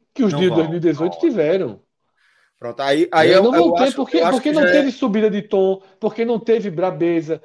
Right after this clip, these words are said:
Speaker 1: porque não teve desafio à Globo. Ele precisou ir lá no Twitter dele, com a equipe, pra dizer que foi um pronunciamento de Bonner. No ar, ele foi respeitoso a Bonner, na medida do possível, do, do enfrentamento deles.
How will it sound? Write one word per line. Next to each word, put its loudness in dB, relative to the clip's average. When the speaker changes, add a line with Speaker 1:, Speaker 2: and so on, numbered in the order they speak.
Speaker 1:
porque -6
não -4
teve -4
desafio -4
à 0
Globo. -2
Ele 0
precisou -4
ir -2
lá -4
no -6
Twitter -6
dele, -6
com -2
a 4
equipe, -4
pra 0
dizer -2
que -10
foi -4
um -10
pronunciamento -6
de -8
Bonner. -4
No 2
ar, 0
ele -4
foi -4
respeitoso -6
a -6
Bonner, -2
na 0
medida -2
do -8
possível, -4
do, -6
do -4
enfrentamento -2
deles. -4